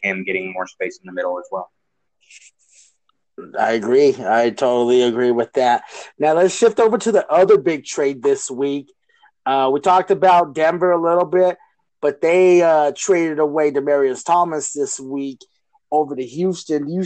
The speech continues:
Speaker 2: do you see him playing this week?
Speaker 1: I haven't, um, checked up on him, honestly. I, I don't own him, um,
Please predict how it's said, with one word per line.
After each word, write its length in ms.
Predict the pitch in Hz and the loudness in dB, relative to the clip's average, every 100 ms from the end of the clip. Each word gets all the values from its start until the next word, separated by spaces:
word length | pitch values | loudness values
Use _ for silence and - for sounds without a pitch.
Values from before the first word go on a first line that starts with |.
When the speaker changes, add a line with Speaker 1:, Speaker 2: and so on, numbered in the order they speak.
| - | -8
Speaker 2:
do 60 | - | -8
you 120 | 180 | -6
see 360 | 190 - 220 214 | -6 -6 -2 0
him 160 | 220 | 0
playing 320 | 214 220 226 240 | 0 -2 0 -2
this 220 | 226 - | -4 -4
week? 260 | 254 269 _ _ _ _ _ _ _ _ _ _ _ - - | -6 -6 _ _ _ _ _ _ _ _ _ _ _ -14 -6
Speaker 1:
I 120 | 180 | -4
haven't, 500 | 185 208 190 185 147 | -2 0 0 0 0
um, 220 | 143 131 | 0 0
checked 360 | - 165 - _ | -2 -4 -6 _
up 220 | 123 135 - | -2 -2 -2
on 240 | 120 127 117 | -2 -2 -2
him, 320 | 113 104 95 - | -4 -4 -4 -4
honestly. 500 | 104 104 - 104 101 | -2 -2 -4 -2 0
I, 200 | 101 104 | 0 -2
I 20 | |
don't 240 | 104 104 107 | -2 -4 -2
own 200 | 107 107 | -2 -2
him, 240 | 107 104 101 _ _ _ _ 107 | -4 -6 -6 _ _ _ _ -2
um, 500 | 110 110 104 104 | 0 0 -2 -6